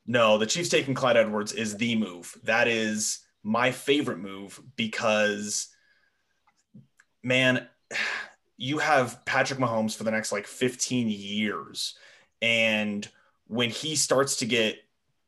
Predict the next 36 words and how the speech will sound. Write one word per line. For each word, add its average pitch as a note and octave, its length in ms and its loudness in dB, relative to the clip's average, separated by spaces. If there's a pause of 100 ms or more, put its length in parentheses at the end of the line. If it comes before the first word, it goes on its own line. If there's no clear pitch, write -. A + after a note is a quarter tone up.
(400)
when A#2 340 -4
he D3 100 0
starts - 280 2
needing B2 240 0
help, A2+ 460 2
and A#2+ 80 -4
he B2 80 -2
didn't D#3 220 -2
need C#3 140 -2
help B2 180 0
last A#2 200 -2
season, C3+ 280 -2
but F#2+ 120 -2
when A2+ 120 -2
he C#3 100 -2
starts C#3 260 0
needing B2 260 0
help, A2+ 420 0
I A#2 100 2
E A2+ 180 0
the G#2 120 -4
run C3 260 2
game, G#2 320 -4 (540)
they A#2+ 180 2
got A2+ 380 2
the A2+ 200 -2
man A#2 380 2
to A#2 100 -6
do G#2 220 -4
it, F#2+ 120 -4
and G2+ 120 -8
that G#2 160 0
is G2+ 120 -4
Clyde A#2 580 0
Edwards-Helaire, A2+ 1400 4
baby. A#2 640 2